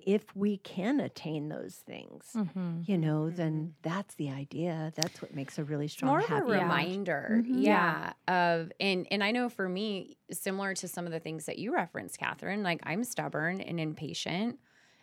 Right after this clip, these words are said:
Speaker 3: and I often insist that things are done my way when I want them done.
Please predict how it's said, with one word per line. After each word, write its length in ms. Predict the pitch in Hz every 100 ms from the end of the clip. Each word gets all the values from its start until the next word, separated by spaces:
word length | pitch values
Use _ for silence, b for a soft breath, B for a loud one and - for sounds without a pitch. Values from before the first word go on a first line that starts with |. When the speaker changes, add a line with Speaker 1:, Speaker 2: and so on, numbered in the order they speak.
| -
Speaker 3:
and 100 | 180
I 120 | 175
often 360 | - 151 - 175
insist 500 | 165 - 156 165 -
that 180 | -
things 260 | - 165 165
are 80 | 160
done 260 | 151 143
my 220 | 151 139 175
way 540 | 202 - 143 160 196
when 200 | - 160
I 80 | 170
want 320 | 185 147 143
them 220 | - 135 139
done. 420 | 135 135 175